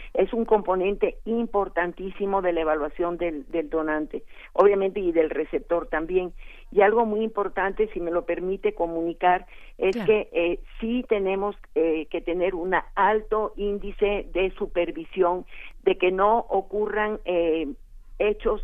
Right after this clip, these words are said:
Speaker 1: de, por ejemplo, cuestiones donde se ve involucrada la venta de un órgano. Eso está prohibido legalmente y esto es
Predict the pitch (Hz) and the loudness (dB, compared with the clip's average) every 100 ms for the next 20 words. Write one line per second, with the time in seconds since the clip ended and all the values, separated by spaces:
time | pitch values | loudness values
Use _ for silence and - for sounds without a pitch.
0 | - - 180 196 196 - - 180 165 - | -2 0 0 0 -4 -10 -4 -2 0 0
1 | 196 190 196 196 - - - 190 180 208 | -2 2 2 2 0 -10 -2 -2 0 0
2 | 202 214 202 185 175 175 180 180 185 196 | 2 2 2 0 -2 -2 0 2 2 2
3 | 175 170 - 175 185 185 170 165 180 175 | 0 0 0 4 4 4 2 0 -2 -4
4 | 180 170 165 160 156 147 131 143 - - | -4 -2 -2 0 -2 -2 -4 -4 -6 -6
5 | - - - 220 - 185 - 170 175 - | -4 -2 0 2 4 4 4 4 4 2
6 | 202 123 165 160 185 175 180 180 175 190 | 0 2 4 4 2 2 2 2 -2 -2
7 | 196 214 - 185 - 202 | 0 0 0 -2 0 -4